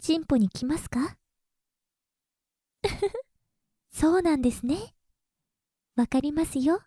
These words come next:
私も、そうですから。チンポ、チンポマンコ、マンコ交尾。チンポとマンコを、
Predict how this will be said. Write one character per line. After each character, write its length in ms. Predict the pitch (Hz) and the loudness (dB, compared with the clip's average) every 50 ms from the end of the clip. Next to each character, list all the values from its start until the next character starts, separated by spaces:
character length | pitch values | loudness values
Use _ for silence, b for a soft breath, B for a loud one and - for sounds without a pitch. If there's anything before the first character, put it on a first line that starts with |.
| _ _ _ _ _ _ _ _ _ _ _ _ _ _ _ _ _ _ | _ _ _ _ _ _ _ _ _ _ _ _ _ _ _ _ _ _
私 400 | 240 214 - - 214 - - 240 | 0 0 0 0 -2 -2 -2 -2
も、 220 | 233 247 240 254 - _ _ _ _ _ _ _ _ _ _ _ | 0 0 -2 -2 -8 _ _ _ _ _ _ _ _ _ _ _
そ 280 | - - - 370 403 | -8 -2 0 2 2
う 40 | 403 | 4
で 100 | 381 339 | 2 2
す 100 | - - | 0 0
か 120 | - 262 | -2 -2
ら。 260 | 233 240 240 - - _ _ _ _ _ _ _ _ _ _ _ _ _ _ _ _ _ _ _ _ _ _ _ _ _ _ _ _ _ _ _ _ _ _ _ _ _ _ _ _ | -2 -2 -6 -10 -16 _ _ _ _ _ _ _ _ _ _ _ _ _ _ _ _ _ _ _ _ _ _ _ _ _ _ _ _ _ _ _ _ _ _ _ _ _ _ _ _
チ 200 | - - 285 277 | -8 -4 -4 -4
ン 120 | 269 247 - _ - | -4 -4 -10 _ -4
ポ、 180 | 247 294 330 - _ _ _ _ _ _ _ _ _ _ _ _ _ _ _ _ _ _ | -4 -4 -4 -6 _ _ _ _ _ _ _ _ _ _ _ _ _ _ _ _ _ _
チ 180 | - - 330 302 | -6 -4 -2 -2
ン 80 | 302 302 | -2 0
ポ 120 | - 320 311 | -2 0 0
マ 140 | 320 330 330 | 0 -2 -2
ン 120 | 285 269 | -4 -8
コ、 220 | - - 349 392 - _ _ _ _ _ _ _ _ _ _ _ _ _ _ _ _ _ _ _ | -6 -6 -6 -6 -6 _ _ _ _ _ _ _ _ _ _ _ _ _ _ _ _ _ _ _
マ 180 | - 233 247 269 | -2 0 0 0
ン 80 | 311 349 | 0 0
コ 140 | - 370 - | -2 -2 -2
交 400 | - 403 415 440 427 - 311 294 | -2 0 0 0 2 2 0 -2
尾。 140 | - - - _ _ _ _ _ _ _ _ _ _ _ _ _ _ _ _ _ _ _ _ _ _ _ _ _ _ | -2 -10 -16 _ _ _ _ _ _ _ _ _ _ _ _ _ _ _ _ _ _ _ _ _ _ _ _ _ _
チ 220 | - - 311 320 | -6 -2 -2 -2
ン 100 | 311 320 | -2 -4
ポ 180 | - - 262 247 | -4 -4 -4 0
と 140 | - 226 214 | 0 0 2
マ 180 | 220 247 269 | 2 0 -2
ン 80 | 302 320 | -2 -4
コ 180 | - - - | -8 -4 -4
を、 40 | 233 | -4